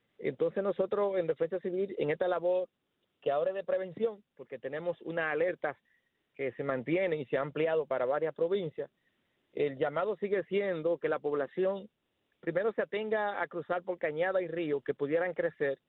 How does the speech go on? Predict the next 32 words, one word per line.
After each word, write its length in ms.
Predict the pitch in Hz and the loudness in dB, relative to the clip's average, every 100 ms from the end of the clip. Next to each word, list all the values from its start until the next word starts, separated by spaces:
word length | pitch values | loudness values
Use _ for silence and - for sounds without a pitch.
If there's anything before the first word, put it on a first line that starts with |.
| _ - _ - - - | _ -20 _ -20 -20 -12
y 140 | 160 | -12
quienes 440 | - 170 170 165 | -2 2 4 2
viven 480 | 156 190 214 208 202 | 0 0 0 0 -2
próximo 800 | 160 180 - 208 190 185 170 147 | -2 0 2 0 2 2 2 -2
a 80 | 131 | -4
cañada, 440 | - 123 160 175 | -4 -2 0 0
lamentablemente 760 | 143 120 117 143 170 151 151 151 | 0 -4 -2 0 0 0 -4 -4
a 60 | 156 | -4
río, 280 | 147 147 143 - - - | -2 -4 -6 -10 -20 -10
de 80 | 156 | 0
igual 160 | 156 | 0
manera 480 | 175 180 185 185 175 - | 2 2 2 2 -2 -6
acatar 580 | 147 143 151 - 180 208 | -4 -2 -2 -2 -2 0
la 120 | 190 | 0
medida, 480 | 185 175 160 135 - - - - - - - | 0 2 2 2 0 -10 -20 -20 -20 -20 -4
que 100 | 143 | 0
en 80 | 151 | 0
este 200 | 156 165 | 0 0
caso 440 | 175 180 - 175 | 0 0 0 0
los 120 | 165 147 | 2 0
comités 320 | 147 147 151 | -2 0 0
de 100 | 185 | 2
prevención, 480 | 190 180 151 175 175 | 0 0 -2 0 0
mitigación 500 | 165 143 127 147 185 | 0 0 -2 -2 0
y 40 | |
respuesta, 580 | 180 156 185 156 139 123 - - - - | 0 2 0 0 -6 -10 -16 -20 -20 -2
donde 240 | 147 143 | -2 2
las 140 | 143 135 | 0 -2
alcaldías 420 | 139 139 135 180 | -2 -2 0 2
y 20 | |
la 120 | 180 | 2
gobernadora 680 | 160 160 160 160 151 143 | 2 0 0 2 2 0